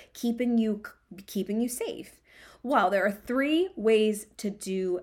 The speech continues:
that, and I'm gonna share those with you today. 'Cause chances are, it's not that you need more motivation, you need more discipline, and you need more willpower. Yes, those things are good and those things help, but we have to get your brain to see your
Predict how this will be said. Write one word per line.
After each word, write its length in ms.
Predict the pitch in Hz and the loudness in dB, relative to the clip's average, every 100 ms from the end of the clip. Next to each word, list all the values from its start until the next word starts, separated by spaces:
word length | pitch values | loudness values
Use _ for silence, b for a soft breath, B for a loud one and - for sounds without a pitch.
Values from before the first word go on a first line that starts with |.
| - | -8
that, 300 | 175 160 165 | -10 -6 -6
and 120 | - 180 | -6 -4
I'm 100 | 208 | -2
gonna 160 | 285 | -2
share 640 | 302 - 202 180 190 - 185 | -4 -4 0 2 2 -2 -2
those 420 | 185 170 180 190 | -2 0 -2 -6
with 420 | 175 185 190 - _ | -4 -2 -2 -6 _
you 440 | 175 190 170 156 - b b _ | -6 -2 -2 -2 -8 b b _
today. 380 | 185 180 - - _ _ _ _ _ _ _ _ _ - | -2 -2 -2 -10 _ _ _ _ _ _ _ _ _ -12
'Cause 120 | 214 | -8
chances 320 | 202 233 254 208 | -2 0 2 2
are, 160 | 170 | 2
it's 160 | 170 - | 0 -4
not 140 | 220 | -6
that 100 | 254 | -6
you 100 | 247 | -2
need 180 | 233 220 | 0 0
more 140 | 220 | 0
motivation, 760 | 220 220 208 180 - 180 180 196 B B | 0 -2 -2 -4 -6 -6 -6 -10 B B
you 100 | 196 | -2
need 140 | 208 226 | 0 2
more 120 | 240 | 0
discipline, 680 | 220 190 196 202 180 175 190 B B | -2 -6 -6 -6 -6 -6 -10 B B
and 100 | - | -2
you 60 | 202 | 0
need 220 | 208 220 | 2 2
more 200 | 214 220 | 2 2
willpower. 640 | 196 185 180 180 - 151 156 | 2 0 0 -2 -4 -4 -4
Yes, 340 | 180 185 190 | -4 -4 -4
those 200 | 170 196 | -4 -4
things 240 | 214 240 269 | -4 -4 -4
are 80 | |
good 320 | 302 233 233 185 | -2 0 0 0
and 100 | 190 | -6
those 140 | 180 | -8
things 240 | - 233 | -8 -8
help, 360 | 233 - 175 - B B _ | -8 -8 -8 -8 B B _
but 520 | 202 262 - - - - _ _ _ - | 2 2 2 -4 -14 -18 _ _ _ -2
we 100 | 240 | 0
have 100 | 247 | 0
to 100 | 302 | 0
get 160 | 240 | 0
your 120 | 240 | 0
brain 520 | 220 196 190 180 170 185 | -4 -2 -2 -2 -4 -8
to 100 | 185 | -8
see 360 | - 226 226 | -6 -2 2
your 160 | 226 | 2